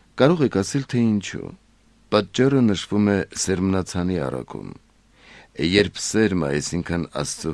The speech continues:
խոսքը, ընկնում է քարքարոտ հողի վրա, արմատ չի տալիս ու փչանում է։ Ուստի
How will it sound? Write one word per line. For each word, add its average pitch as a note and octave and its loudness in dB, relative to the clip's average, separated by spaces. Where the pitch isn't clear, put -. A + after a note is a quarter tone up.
խոսքը, F2+ -6
ընկնում D2 -4
է C#2+ -2
քարքարոտ C#2 -8
հողի C2 -6
վրա, D2+ -4
արմատ C#3 -6
չի - -8
տալիս G1+ -12
ու E2+ -6
փչանում G1+ -12
է։ G1+ -14
Ուստի D#2 -2